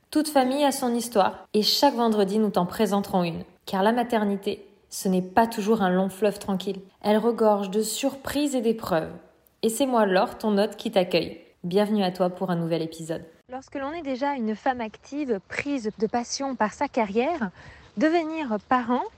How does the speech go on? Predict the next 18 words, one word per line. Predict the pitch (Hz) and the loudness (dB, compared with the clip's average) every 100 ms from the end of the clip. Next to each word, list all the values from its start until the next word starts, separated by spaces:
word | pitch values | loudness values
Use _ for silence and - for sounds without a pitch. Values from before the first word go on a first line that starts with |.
| _ - _ | _ -20 _
peut | 240 | 0
être | 269 277 240 | 2 2 0
un | 202 | 0
vrai | 208 262 | 0 2
bouleversement. | 254 240 226 - 220 196 202 _ - - - | 2 2 0 0 -2 -2 -4 _ -20 -20 -6
Aujourd'hui, | 233 226 254 254 392 | 0 2 2 2 0
nous | 269 | 0
recevons | 220 - 220 226 | -4 -2 0 2
une | 214 208 | 2 2
maman | 277 202 - - | 0 -2 -6 -18
qui | - 202 | -10 -10
est | - 254 | -8 -4
humoriste | 269 214 214 - - - - - | -2 -2 -2 -6 -20 -20 -20 -10
et | 202 | -8
qui | - | -4
va | 226 | -4
nous | 277 233 | -2 -2
partager | 269 - 196 170 202 | -4 -4 -4 -2 -4